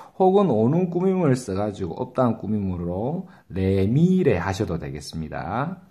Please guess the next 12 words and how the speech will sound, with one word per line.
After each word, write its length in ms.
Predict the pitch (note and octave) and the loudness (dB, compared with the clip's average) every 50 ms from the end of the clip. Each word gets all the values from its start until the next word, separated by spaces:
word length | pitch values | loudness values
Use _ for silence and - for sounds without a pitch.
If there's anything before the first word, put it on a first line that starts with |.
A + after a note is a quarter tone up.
| _ - - - - _ | _ -20 -20 -20 -18 _
자, 140 | - G#2 G#2 | -10 -6 -2
그리고 340 | - F3 F3+ G3+ G3+ F3+ C#3+ | 0 2 2 2 4 4 4
이제 280 | C3+ - C3+ C3 B2+ | 4 4 4 4 4
이게 440 | B2+ F#2+ - C#3+ C3+ C#3 C3+ C3 A#2+ A2 | 4 2 0 -2 0 2 4 4 4 2
이제 140 | G#2+ - | 0 -4
찍어내리는 680 | - - E3+ G#3 A3 A3 F#3+ D#3 A#2+ G#2+ G#2 A2+ A#2+ A2+ G#2+ | -6 -6 -4 0 4 4 6 6 6 6 4 4 2 -2 -2
하행 400 | - - A#2+ B2+ D#3+ G3 B3 B3+ | 0 2 2 4 4 4 2 0
꾸밈이지. 880 | F3 C#3 B2+ A2+ G#2+ F#2+ F#2 F2 E2 E2 - D#2+ D#2 D2 D2+ F2+ G2 G2+ A2 | -2 -2 -4 -4 -4 -4 -4 -6 -6 -6 -6 -6 -6 -6 -6 -8 -10 -10 -8
그래서 220 | F#2+ G#2+ G#2+ G#2+ | -8 -4 -2 0
미레라고 580 | A2 B2 D#3 G3 G3 F#3 D#3+ A#2+ A2 F#2+ F2+ F2+ | 2 4 4 6 6 6 6 6 4 0 -2 -2
하셔도 380 | F#2+ F#2 F#2+ A2+ G2+ G2 D#2 C2+ | -4 -4 -4 -4 -4 -4 -4 -6
되겠습니다. 920 | C#2 C#2 D2+ - - - E2+ E2 E2 D#2+ C#2 B1+ F2+ G2+ A#2 B2+ D#3 E3 | -6 -10 -12 -12 -10 -6 -6 -6 -6 -6 -8 -8 -8 -6 -8 -8 -8 -12